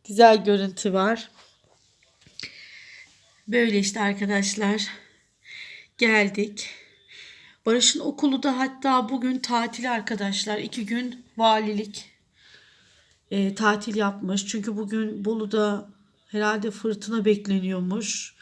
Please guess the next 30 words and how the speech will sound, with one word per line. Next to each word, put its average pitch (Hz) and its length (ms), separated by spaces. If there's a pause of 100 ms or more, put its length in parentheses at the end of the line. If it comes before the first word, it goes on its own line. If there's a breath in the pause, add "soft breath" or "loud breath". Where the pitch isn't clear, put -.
(240 loud breath)
Şu - 200
ana 240 280
kadar 240 640
sabah 233 340
saatlerinden 233 720
beri 240 180
bir 208 60
şey 240 220
yok 226 180
ama 269 460 (760 soft breath)
fırtına 220 520
var, 208 260 (500)
fırtına 240 420
çıkacakmış 202 580
arkadaşlar. 202 460
O 247 140
yüzden 226 240
okullar 220 540
tatil 202 480
iki 180 240
gün. 190 300 (500 loud breath)
Perşembe, 208 600
cuma, 208 360
cumartesi, 214 680 (180)
pazara 208 420
bağladı 175 520
bu 185 120
iki 196 200
gün 185 200
tatil. 185 560